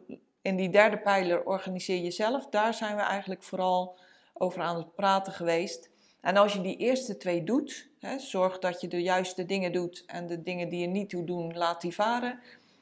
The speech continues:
Eh, bewaak je tijd en maak een goede planning. Dan kom je vanzelf op die derde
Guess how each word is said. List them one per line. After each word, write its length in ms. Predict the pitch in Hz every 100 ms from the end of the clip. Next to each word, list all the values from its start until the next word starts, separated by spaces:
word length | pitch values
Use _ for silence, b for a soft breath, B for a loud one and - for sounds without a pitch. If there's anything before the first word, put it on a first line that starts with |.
| b -
Eh, 200 | 190 175
bewaak 360 | 175 185 196 196
je 160 | 185
tijd 400 | 175 185 160 160
en 100 | -
maak 180 | 175 175
een 60 | -
goede 260 | - 170
planning. 460 | 165 196 226 254 247 B B
Dan 160 | - 185
kom 180 | 208 190
je 100 | 175
vanzelf 680 | 175 170 214 202 - - -
op 180 | 185 185
die 120 | 185
derde 500 | 170 196 214 190 190